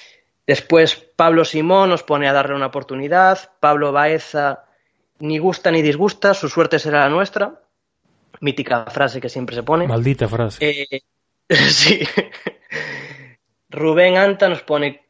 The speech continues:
Speaker 1: "Como pronto, dejar de trabajar", que es otra frase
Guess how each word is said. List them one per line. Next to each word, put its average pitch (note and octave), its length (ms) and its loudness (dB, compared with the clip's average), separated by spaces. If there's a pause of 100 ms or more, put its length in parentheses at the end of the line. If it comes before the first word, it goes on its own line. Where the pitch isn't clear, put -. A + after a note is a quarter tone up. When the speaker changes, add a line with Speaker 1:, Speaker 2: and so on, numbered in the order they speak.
(200)
Speaker 1:
"Como D3+ 300 2
pronto, G#3+ 520 0
dejar D3 380 -2
de F3+ 140 0
trabajar", D#3+ 640 0 (100)
que C3+ 100 -6
es C3+ 100 -8
otra B2+ 180 -2
frase A#2+ 420 -6